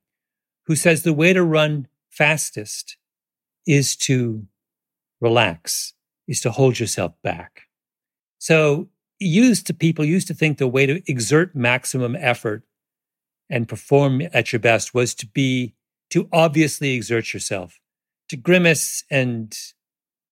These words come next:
pump your arms wildly and do everything in your, in your power to embody power and effort. And Winter was like, "No, that's wrong, fundamentally wrong, that the way you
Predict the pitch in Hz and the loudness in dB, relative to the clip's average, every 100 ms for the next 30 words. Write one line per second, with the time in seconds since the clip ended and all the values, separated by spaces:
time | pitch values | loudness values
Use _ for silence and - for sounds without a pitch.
0 | _ _ - 175 160 151 135 139 131 120 | _ _ 0 0 2 0 2 0 -2 -2
1 | 127 127 127 117 117 110 135 139 117 110 | 2 2 2 -2 -4 -2 -4 -4 -6 -6
2 | 104 98 - _ _ _ _ 190 165 170 | -12 -14 -18 _ _ _ _ -16 -14 -10
3 | 123 190 185 175 165 156 135 123 - 147 | 0 4 4 4 2 0 0 -2 -4 -4
4 | 135 127 123 135 - _ 135 135 123 110 | -4 -4 -6 -10 -14 _ -4 -2 -2 -4
5 | 160 196 139 120 143 139 143 120 98 98 | -6 -2 -2 0 2 4 4 0 -6 -12
6 | _ _ _ _ _ _ _ _ - 131 | _ _ _ _ _ _ _ _ -2 0
7 | 120 107 104 107 98 92 _ _ _ _ | 0 -2 -4 -6 -8 -14 _ _ _ _
8 | - 143 190 185 170 165 120 156 135 127 | -4 0 2 2 0 0 -2 0 0 -2
9 | - - 151 90 90 - _ _ _ _ | -6 -4 -2 -4 -6 -20 _ _ _ _
10 | _ 196 170 147 131 101 92 90 - _ | _ 0 2 0 0 -4 -8 -12 -18 _
11 | _ _ _ - 127 113 - _ _ - | _ _ _ -4 2 2 0 _ _ -6
12 | 120 117 135 139 127 117 | -4 0 0 0 -2 -4